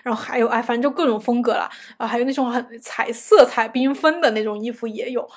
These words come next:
就是各种风格。反正我是一个感觉自己，呃，就是多种风格都合适，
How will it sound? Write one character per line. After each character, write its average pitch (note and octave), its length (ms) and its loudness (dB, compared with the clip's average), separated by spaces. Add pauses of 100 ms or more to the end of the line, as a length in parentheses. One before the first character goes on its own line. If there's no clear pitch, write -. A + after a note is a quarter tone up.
(100)
就 D#4+ 120 -8
是 D#4+ 80 0
各 F#4+ 180 2
种 G#3+ 140 0
风 C#4+ 240 0
格。 A3+ 240 0 (120)
反 B3+ 120 2
正 F#4 100 6
我 A3+ 160 0
是 F4+ 160 -4
一 D4 140 0
个 B3 160 8
感 A3 320 -4
觉 A#3+ 280 4 (400)
自 E4 200 -4
己， A#3+ 340 0 (400)
呃， A3 420 -4
就 B3+ 120 -4
是 C#4 80 -2
多 F#4+ 180 6
种 C#4 140 2
风 D4+ 260 -4
格 A#3+ 220 4
都 D4+ 200 2
合 A#3 280 0
适， F#4+ 400 6